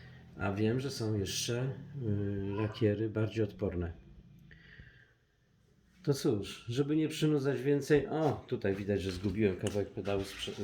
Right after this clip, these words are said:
pedału rozrusznika, kopniaka, no, ale to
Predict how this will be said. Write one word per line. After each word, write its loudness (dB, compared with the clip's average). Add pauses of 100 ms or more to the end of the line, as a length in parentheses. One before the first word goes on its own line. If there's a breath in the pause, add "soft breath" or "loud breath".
(180)
pedału 2
rozrusznika, -4
kopniaka, -2 (380)
no, -8
ale -4
to -10